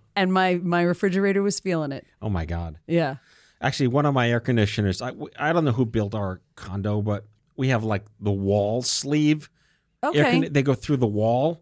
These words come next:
Speaker 1: Uh-huh.
Speaker 2: and they only make, like, one model
Speaker 1: Like,
Speaker 2: of it.
Speaker 1: like Mister Slim or something?
Speaker 2: I
Speaker 1: Mi-, mi-, yeah.
Speaker 2: It's just, it's just, there's, like, a hole in the wall.
Speaker 1: Right,
Speaker 2: And
Speaker 1: doesn't
Speaker 2: you
Speaker 1: need
Speaker 2: put
Speaker 1: a
Speaker 2: an air
Speaker 1: window.
Speaker 2: conditioner, it doesn't fit in the window.
Speaker 1: Right.
Speaker 2: The windows didn't even go down. You put it through the wall.
Speaker 1: Yeah.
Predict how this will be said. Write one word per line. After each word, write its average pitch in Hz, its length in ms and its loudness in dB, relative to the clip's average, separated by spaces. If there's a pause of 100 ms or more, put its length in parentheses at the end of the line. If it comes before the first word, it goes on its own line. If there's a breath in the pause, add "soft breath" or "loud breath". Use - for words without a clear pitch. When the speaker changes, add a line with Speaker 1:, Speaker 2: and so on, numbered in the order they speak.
Speaker 1:
Uh-huh. 214 340 0
Speaker 2:
and 147 140 0
they 151 100 4
only 170 220 2
make, 156 220 0
like, 120 160 0
one 110 480 0
model 107 400 -2
Speaker 1:
Like, 220 140 0
Speaker 2:
of 151 80 4
it. - 20 2
Speaker 1:
like 220 140 0
Mister 214 280 -2
Slim 208 460 -2
or 226 120 -8
something? 226 400 -2
Speaker 2:
I 165 160 2
Speaker 1:
Mi-, 214 120 -2
mi-, - 260 -10
yeah. 170 280 0 (180 loud breath)
Speaker 2:
It's 170 160 0
just, - 180 -2
it's 202 160 -2
just, 208 180 -2
there's, 220 200 2
like, 202 100 0
a 185 80 2
hole 208 320 2
in 226 80 -6
the 208 80 2
wall. 104 400 0
Speaker 1:
Right, 190 220 2
Speaker 2:
And - 40 -14
Speaker 1:
doesn't - 240 4
Speaker 2:
you 226 80 4
Speaker 1:
need - 40 6
Speaker 2:
put - 0 -
Speaker 1:
a - 20 4
Speaker 2:
an 170 120 4
air 185 80 4
Speaker 1:
window. 190 120 2
Speaker 2:
conditioner, 175 380 2
it 160 120 0
doesn't 185 220 -2
fit 214 140 -2
in 185 60 -6
the 196 60 2
window. 98 600 0
Speaker 1:
Right. 180 280 -2
Speaker 2:
The - 80 -2
windows 190 280 2
didn't 185 160 2
even 139 100 0
go 127 80 2
down. 95 540 -2 (380)
You 151 100 2
put 185 180 0
it 208 60 0
through 190 160 0
the 190 80 2
wall. 214 440 -2
Speaker 1:
Yeah. 202 220 2